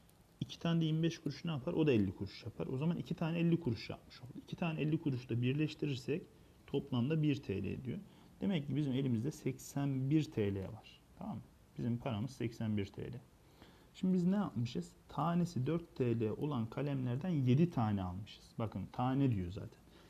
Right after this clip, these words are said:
Yedi tane dört T L vereceğiz demek ki biz aldığımız yere. Yedi tane dört. Bu da ne demek yedi tane dört? Yedi kere dört vereceğiz. Yedi kere dört, yirmi sekiz T L çocuklar.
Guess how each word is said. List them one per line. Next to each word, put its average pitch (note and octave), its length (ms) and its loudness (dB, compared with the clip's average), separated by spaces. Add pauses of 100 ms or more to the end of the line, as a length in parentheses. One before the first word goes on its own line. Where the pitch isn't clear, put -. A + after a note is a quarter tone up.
(160)
Yedi C3 360 4
tane B2 460 0
dört A2 300 4
T F#2+ 220 -2
L F#2 140 0
vereceğiz F#2+ 420 -4
demek F#2+ 220 -2
ki - 140 -20
biz F#2+ 360 -4 (1040)
aldığımız F#2+ 520 0
yere. F#2 160 -4
Yedi A2+ 260 0
tane A#2+ 300 0
dört. F#2+ 160 -2 (240)
Bu C3+ 80 -2
da D3 60 2
ne E3 140 2
demek A2 280 2
yedi G#2 200 4
tane F#2+ 300 -4
dört? F3+ 280 -4
Yedi B2 240 2
kere C#3 280 0
dört B2+ 200 6 (400)
vereceğiz. F#2+ 480 -2 (560)
Yedi E3 200 4
kere G2+ 320 4
dört, B2 280 0 (400)
yirmi A2 280 6
sekiz - 360 -2
T F#2+ 300 -4
L - 20 -4
çocuklar. G#2 640 -10